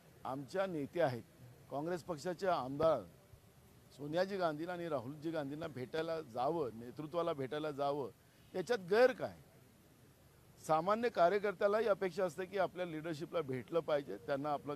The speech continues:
घराणं सांगलं पाहिजे, पक्षाच्या दृष्टिकोनातून काही भूमिका मांडण्याचा अधिकार असतो. आमच्या नेतृत्वाला आमचे आमदार भेटायला जातात, त्याचा एवढा मोठा बाऊ विरोधकांना करायची काय गरज आहे हा प्रश्न माझ्यासमोर आहे.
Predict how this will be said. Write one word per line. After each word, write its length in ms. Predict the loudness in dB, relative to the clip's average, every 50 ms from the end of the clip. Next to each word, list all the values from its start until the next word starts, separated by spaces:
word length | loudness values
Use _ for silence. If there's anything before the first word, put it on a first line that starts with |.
| -4
घराणं 300 | -2 -2 -2 -2 -2 -4
सांगलं 300 | -6 -6 -8 -6 -4 -6
पाहिजे, 360 | -4 -2 -2 -2 -2 -4 -10
पक्षाच्या 540 | -10 -8 -10 -10 -8 -4 -6 -6 -4 -4 -6
दृष्टिकोनातून 840 | -6 -4 -6 -8 -8 -8 -6 -4 -4 -4 -4 -6 -8 -8 -8 -10 -8
काही 200 | -4 -4 -4 -2
भूमिका 400 | -4 -6 -6 -6 -4 -2 -2 -2
मांडण्याचा 500 | -2 -2 -4 -4 -4 -6 -4 -2 0 0
अधिकार 320 | 0 0 -2 -2 0 0
असतो. 300 | 0 -4 -4 -8 -10 -10 -10 -20 -20 -20 -20 -20 -20 -20 -20 -20 -20 -20 -20 -20 -20 -20 -20 -20 -20 -20 -20 -20 -20 -20 -20 -20 -20 -20 -20 -20 -14 -8
आमच्या 360 | -6 -4 -4 0 4 4 4
नेतृत्वाला 540 | 4 2 -2 0 -2 -2 0 2 4 4 6
आमचे 280 | 4 4 2 0 0 2
आमदार 300 | 2 2 2 -2 -4 -2
भेटायला 440 | 0 -2 -2 0 0 2 4 4
जातात, 320 | 6 6 4 4 4 2 -2 -2 0
त्याचा 320 | 0 0 0 0 0 2
एवढा 300 | 2 4 4 6 6 4
मोठा 240 | 4 4 2 2 2
बाऊ 360 | 4 6 4 4 4 4 0 -6 -12 -14 -10
विरोधकांना 560 | -6 -4 -2 2 2 2 2 2 2 2 0
करायची 360 | 2 2 0 0 0 -2 -4
काय 260 | -4 2 4 4 4
गरज 260 | 4 4 0 0 2 4
आहे 140 | 4 4
हा 140 | 6 4 4
प्रश्न 300 | 4 2 -2 -4 -4 -4
माझ्यासमोर 560 | -2 0 2 2 0 0 0 -2 -2 -2 -6
आहे. 160 | -8 -10 -14